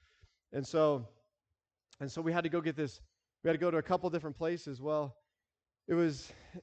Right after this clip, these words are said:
it was such a time where, where, um,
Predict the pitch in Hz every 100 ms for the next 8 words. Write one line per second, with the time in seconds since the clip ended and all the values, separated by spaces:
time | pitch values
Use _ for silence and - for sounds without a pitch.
0 | - 165 165 156 208 202 220 139 185 196
1 | 180 151 151 147 139 - _ _ _ -
2 | 151 151 147 143 135 127